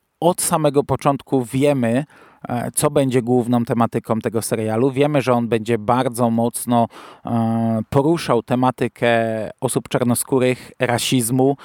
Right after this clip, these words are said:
e, nietolerancji, sytuacji czarnoskórych i tak dalej, i tak dalej. Jeśli, e, d-, k-, kogoś to boli, jeśli komuś to przeszkadza, to to wiadomo od pierwszego odcinka. I w tym momencie można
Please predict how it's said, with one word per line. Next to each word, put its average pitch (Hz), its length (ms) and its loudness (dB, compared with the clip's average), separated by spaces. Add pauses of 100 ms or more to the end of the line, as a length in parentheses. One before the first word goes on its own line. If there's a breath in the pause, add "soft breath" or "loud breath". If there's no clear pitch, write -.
(360 loud breath)
e, 117 380 0
nietolerancji, 131 1200 0 (160)
sytuacji 139 720 0
czarnoskórych 123 600 -2
i 127 60 -6
tak 110 160 -2
dalej, 123 220 2
i 110 40 -4
tak 113 180 -4
dalej. 120 360 2 (320 loud breath)
Jeśli, 143 720 0
e, 113 240 -4
d-, 120 320 -6
k-, - 100 -4 (120)
kogoś 147 320 0
to 131 120 -2
boli, 120 400 0
jeśli 113 260 -6
komuś 127 300 -4
to 135 100 2
przeszkadza, 123 540 -2
to 127 120 -2
to 127 160 -2
wiadomo 120 420 0
od 117 120 -8
pierwszego 120 440 -4
odcinka. 123 520 -2 (560)
I 123 80 0
w - 60 -8
tym 127 140 0
momencie 120 520 0
można 113 360 0